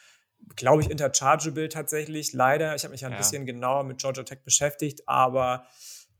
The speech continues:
Speaker 1: hab da auch einen riesen Text zugeschrieben, glaub ich. Aber es ist einfach, du hast es schon gesagt, ja, Geoff Collins, das Projekt, ich möchte es noch nicht als gescheitert, ähm, betrachten mit ihm, aber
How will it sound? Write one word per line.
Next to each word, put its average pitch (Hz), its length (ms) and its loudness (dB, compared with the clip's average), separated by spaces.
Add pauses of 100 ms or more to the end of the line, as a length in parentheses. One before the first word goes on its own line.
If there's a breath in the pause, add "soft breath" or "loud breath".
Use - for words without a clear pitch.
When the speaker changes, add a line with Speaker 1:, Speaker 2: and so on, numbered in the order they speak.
Speaker 1:
hab 160 100 0
da 180 120 8
auch 131 100 2
einen 131 120 0
riesen 170 460 0
Text 175 320 4
zugeschrieben, 196 560 -2
glaub 185 280 0
ich. 220 280 -2
Aber 135 160 4
es 131 160 6
ist 135 100 2
einfach, 123 320 -8 (480)
du 139 140 4
hast 143 120 6
es - 60 2
schon 135 140 0
gesagt, 113 400 -6
ja, 127 140 2
Geoff 135 260 -2
Collins, 151 540 0
das 135 160 -4
Projekt, 143 400 0
ich - 200 -8 (260)
möchte 156 360 2
es 160 120 -4
noch 156 100 -6
nicht 165 160 -6
als 135 140 -2
gescheitert, 190 720 -2 (120)
ähm, 165 640 -8 (200)
betrachten 165 580 0
mit 160 240 -4
ihm, 160 260 -8
aber 143 680 0